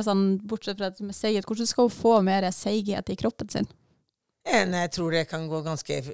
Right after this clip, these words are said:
Speaker 2: greit, jeg.
Speaker 1: Mm.
Speaker 2: Ja, ja. Du må bare være veldig tålmodig på, på det der, eh, langturene,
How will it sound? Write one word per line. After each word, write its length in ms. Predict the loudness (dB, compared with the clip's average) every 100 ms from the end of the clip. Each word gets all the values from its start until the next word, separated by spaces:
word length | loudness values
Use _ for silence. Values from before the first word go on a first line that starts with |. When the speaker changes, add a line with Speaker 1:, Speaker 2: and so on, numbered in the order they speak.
| -8
Speaker 2:
greit, 320 | 0 0 2
jeg. 140 | -4 -6 _ 0
Speaker 1:
Mm. 200 | 2 2 -2 -4
Speaker 2:
Ja, 220 | 0 2
ja. 140 | 2 -2 -6 _
Du 80 | -6
må 160 | -2 2
bare 300 | 2 4 4
være 320 | 4 4 4
veldig 440 | 4 4 2 -2 -2
tålmodig 580 | -2 0 -2 -4 -4 -4
på, 200 | -2 -2 -2 -4 -18 _ _
på 160 | 0 0
det 140 | 0
der, 300 | 0 0 0 0 0 0 -4 -10
eh, 640 | -8 -4 -2 -2 -4 -6
langturene, 580 | -4 -4 -4 -6 -4 -2